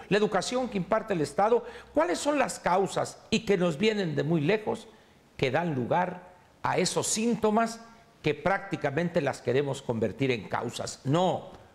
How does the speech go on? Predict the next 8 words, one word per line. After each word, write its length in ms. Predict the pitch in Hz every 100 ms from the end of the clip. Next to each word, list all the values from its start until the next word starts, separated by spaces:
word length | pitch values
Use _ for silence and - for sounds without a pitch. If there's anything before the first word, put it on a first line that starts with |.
| _ _ _ _ _ - - - -
no 140 | 403 427
temamos, 1080 | 403 349 359 392 349 294 247 180 - - - - -
que 100 | 320
no 160 | 392
les 220 | 392 -
haga 300 | 294 311 294
así, 340 | 254 247 269 302
miren, 640 | 254 240 214 202 170 -